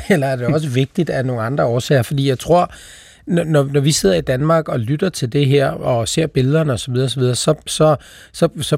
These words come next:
f-, kan, man kan ikke undgå at opleve det som lidt paradoksalt, at krigen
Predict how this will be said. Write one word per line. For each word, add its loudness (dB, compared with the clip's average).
f-, -18
kan, 0
man -2
kan 4
ikke 0
undgå 4
at -4
opleve 2
det -6
som -4
lidt -4
paradoksalt, -4
at -4
krigen 0